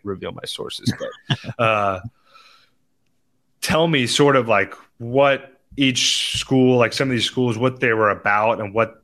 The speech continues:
that they're recruiting multiple people, what kind of the, kind of the rumor mill and what was going on. And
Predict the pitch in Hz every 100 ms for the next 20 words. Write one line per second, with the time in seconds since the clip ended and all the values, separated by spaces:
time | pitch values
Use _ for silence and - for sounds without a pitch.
0 | _ _ - 113 120 107 - 131 113 107
1 | 110 113 107 95 117 110 113 104 101 98
2 | 104 104 - _ - 110 104 98 87 80
3 | _ _ _ _ _ _ _ _ _ _
4 | _ _ _ _ _ - 175 156 123 107
5 | 120 120 113 113 113 113 104 110 113 -
6 | 110 104 101 104 104 104 98 90